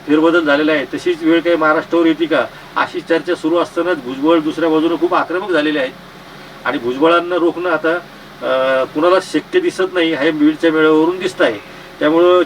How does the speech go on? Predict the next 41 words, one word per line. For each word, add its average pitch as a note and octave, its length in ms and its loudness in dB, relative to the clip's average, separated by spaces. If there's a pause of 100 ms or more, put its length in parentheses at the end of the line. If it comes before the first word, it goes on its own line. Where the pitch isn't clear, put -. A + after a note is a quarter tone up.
छगन E3+ 200 0
भुजबळ D3+ 300 2
इथून E3 220 0
पुढच्या D#3 260 -2
काळात D#3+ 240 2
ओबीसी D#3 340 0
समाजासाठी D3 640 -2 (440)
कशा E3 180 2
पद्धतीनं E3+ 460 0
आंदोलन F3 420 2
करतात D#3 320 0
आणि D3 180 -2
मनोज E3 280 0
जरांगे F3 320 2
पाटील F#3 360 -2 (460)
मराठा D#3 280 0
समाजाला E3 540 0
जो D#3+ 260 -4
निर्णय D#3+ 300 -2
झालेला D#3 280 2
आहे D#3 100 0
हैदराबाद D3 420 -2
गॅजेटच्या D3+ 400 0
आधारे, D3 240 0
त्या D#3+ 200 0
प्र-, D#3 220 0 (180)
त्या F3 200 4
आधारे D3+ 560 2 (400)
प्रमाणपत्र E3+ 640 0
मिळवण्यासाठी E3+ 580 -2
काय D#3+ 240 0
काय F3+ 160 0
करतात, D#3+ 360 -4 (400)
त्यानंतर D#3+ 360 0
सातारा D#3+ 420 0
आणि E3 160 -2
कोल्हापूरचं D#3+ 520 -2
गॅजेटची D#3+ 360 2
अंमलबजावणी E3+ 560 2
कशी D#3+ 240 0
होती C4 260 -4